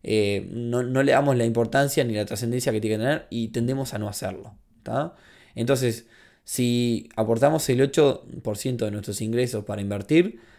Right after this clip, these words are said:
debemos asimilar como que nosotros vamos a vivir con el noventa y dos por ciento de nuestros, de nuestros ingresos.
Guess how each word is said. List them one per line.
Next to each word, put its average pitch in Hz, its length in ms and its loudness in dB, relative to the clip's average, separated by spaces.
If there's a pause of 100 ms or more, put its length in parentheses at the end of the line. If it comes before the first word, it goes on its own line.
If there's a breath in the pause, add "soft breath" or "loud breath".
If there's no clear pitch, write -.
(160 loud breath)
debemos 123 800 2 (180)
asimilar 127 680 4
como 117 220 0
que 104 100 -4
nosotros 147 600 2 (260 soft breath)
vamos 123 380 0
a 101 100 -2
vivir 160 320 2
con 123 160 -2
el 107 160 -2
noventa 107 360 -2
y 113 40 0
dos 139 120 0
por 120 140 -4
ciento 135 220 -4
de 117 80 0
nuestros, 101 400 -6
de 110 200 2
nuestros 107 320 -4
ingresos. 98 580 -8